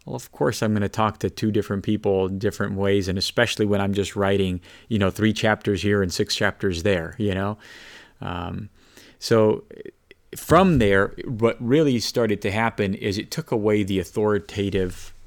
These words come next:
understanding about the nature of Scripture. And really, man started to become, you know, the final arbiter of truth. And then from there in the early nineteen hundreds, we got to see what was the social gospel,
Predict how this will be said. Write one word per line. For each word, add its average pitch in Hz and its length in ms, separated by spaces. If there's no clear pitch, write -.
understanding 95 1000
about 92 340
the 92 80
nature 90 340
of 95 100
Scripture. - 520
And 92 380
really, 110 520
man 107 600
started 98 400
to - 80
become, 92 720
you 110 160
know, 90 200
the 90 200
final 101 400
arbiter 101 460
of 95 140
truth. - 520
And 98 540
then 127 360
from 113 260
there 123 240
in 123 80
the 110 100
early 131 300
nineteen 110 320
hundreds, 123 540
we 107 200
got 101 200
to 101 100
see 104 400
what 104 200
was 92 180
the 92 80
social 107 420
gospel, 117 580